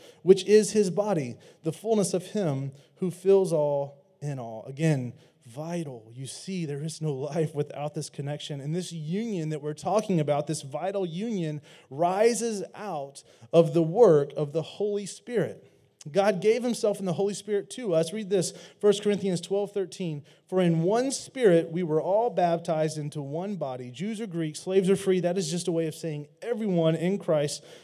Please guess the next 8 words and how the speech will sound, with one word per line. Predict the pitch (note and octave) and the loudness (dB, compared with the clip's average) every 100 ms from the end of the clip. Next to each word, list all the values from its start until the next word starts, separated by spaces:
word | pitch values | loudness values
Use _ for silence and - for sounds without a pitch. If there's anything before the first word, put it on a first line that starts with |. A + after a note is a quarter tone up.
| _ _ | _ _
all | F#3+ G#3 F#3+ F3 | 6 10 10 10
were | E3 | 8
made | D#3 E3+ F3 D3 C3+ - - - | 6 4 4 2 0 -6 -18 -10
to | D3 | -8
drink | B2+ D#3 C3 | -2 -2 -2
of | - B2+ | -4 -4
one | D3 C#3 | -4 -4
Spirit. | - - D3+ A2+ | -8 -8 -8 -8